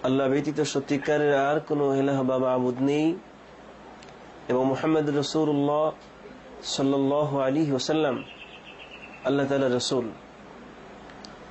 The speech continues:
দ্বিতীয় হচ্ছে ওয়া ইকামিস সালাহ বা নামাজ প্রতিষ্ঠা করা। তৃতীয় হচ্ছে ওয়া ইতাইজ যাকাহ বা যাকাত প্রদান করা। চতুর্থ হচ্ছে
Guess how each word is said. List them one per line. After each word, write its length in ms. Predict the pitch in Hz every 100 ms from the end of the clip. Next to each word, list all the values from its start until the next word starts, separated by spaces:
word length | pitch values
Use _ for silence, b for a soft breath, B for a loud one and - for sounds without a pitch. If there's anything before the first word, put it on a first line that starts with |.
| -
দ্বিতীয় 400 | 113 123 147 180
হচ্ছে 240 | 175 170 165
ওয়া 160 | 147
ইকামিস 440 | 147 156 156 151 139
সালাহ 360 | - 139 160
বা 120 | 147 139
নামাজ 320 | 135 139 143
প্রতিষ্ঠা 400 | 135 135 - 139
করা। 300 | 143 147 160 - - - - - - - - - - - - - - -
তৃতীয় 280 | 143 143 170
হচ্ছে 480 | 160 - 165 165 156 -
ওয়া 160 | 127 139
ইতাইজ 540 | 180 170 156 147 131
যাকাহ 380 | 139 135 156 156 - - - - - - -
বা 80 | 113
যাকাত 360 | 120 135 151 147
প্রদান 320 | 143 139 147 147
করা। 300 | 156 151 170 - - - - - - - - - - - - B B B - -
চতুর্থ 380 | 139 135 160 156
হচ্ছে 500 | 156 156 - 160